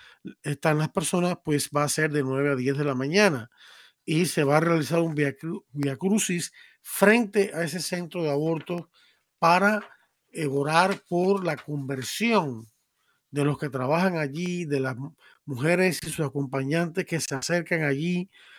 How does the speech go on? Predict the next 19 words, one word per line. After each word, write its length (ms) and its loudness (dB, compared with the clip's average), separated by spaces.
para 440 2
que 120 -4
le 120 0
aborten 440 0
a 60 0
sus 240 -4
hijos, 640 0
por 260 2
la, 520 2
por 120 -2
los 160 0
propios 460 2
niños 640 2
abortados, 720 2
para 180 -2
que 100 -6
estén 280 -6
con 180 -4
Dios, 600 0